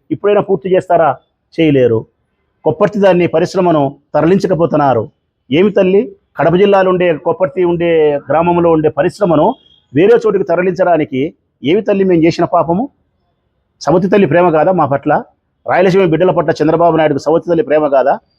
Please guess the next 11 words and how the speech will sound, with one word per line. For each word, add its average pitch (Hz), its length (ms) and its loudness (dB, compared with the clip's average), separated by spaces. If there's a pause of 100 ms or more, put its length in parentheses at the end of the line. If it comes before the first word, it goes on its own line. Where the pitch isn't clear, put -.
(320)
ఈ 175 120 2
రాయలసీమ 202 380 2
జిల్లాలకు 180 560 0 (440)
వ్యవసాయానికి 180 600 2
సాగునీరు 175 460 0
కానీ, 156 260 0
త్రాగడానికి 185 760 0
త్రాగునీరు 160 520 0
కానీ, 147 260 0 (240)
పరిశ్రమలు 175 460 0
కానీ, 156 280 0